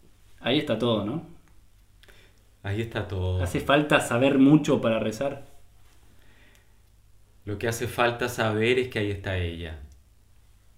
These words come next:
Speaker 2: Que ahí está su mirada, que ahí está su corazón. Está ella. Y cuando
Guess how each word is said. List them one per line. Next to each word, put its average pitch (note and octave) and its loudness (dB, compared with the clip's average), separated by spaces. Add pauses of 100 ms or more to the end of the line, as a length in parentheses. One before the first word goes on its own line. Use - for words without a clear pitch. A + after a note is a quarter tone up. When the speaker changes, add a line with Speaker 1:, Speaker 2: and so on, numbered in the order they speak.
(280)
Speaker 2:
Que G2 -8
ahí G2 -4
está G2 -6 (280)
su - -12
mirada, G#2+ -2 (840)
que G#2 -8
ahí G2+ -6
está G2 -6 (400)
su F#2+ -12
corazón. G#2+ -4 (800)
Está D3 -8
ella. G#2+ -6 (600)
Y A2 -8
cuando A2 -2